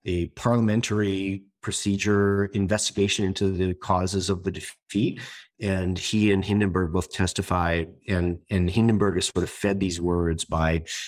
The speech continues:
Ludendorff and Ludendorff's lawyer that, that the army had been stabbed in the back.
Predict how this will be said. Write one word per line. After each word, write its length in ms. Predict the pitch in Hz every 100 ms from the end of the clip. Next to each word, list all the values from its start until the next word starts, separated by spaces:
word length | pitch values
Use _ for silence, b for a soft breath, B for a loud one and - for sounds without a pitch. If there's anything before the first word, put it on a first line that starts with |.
| -
Ludendorff 640 | 120 104 95 85 87 82 92
and 160 | 85
Ludendorff's 420 | 90 87 85 73 87
lawyer 540 | 90 92 82 80 78
that, 360 | 80 82 - -
that 200 | 78 -
the 100 | 80
army 280 | 85 87 85
had 140 | 80
been 120 | 80
stabbed 420 | 85 - 78 78
in 80 | 85
the 60 | 78
back. 400 | 78 78 -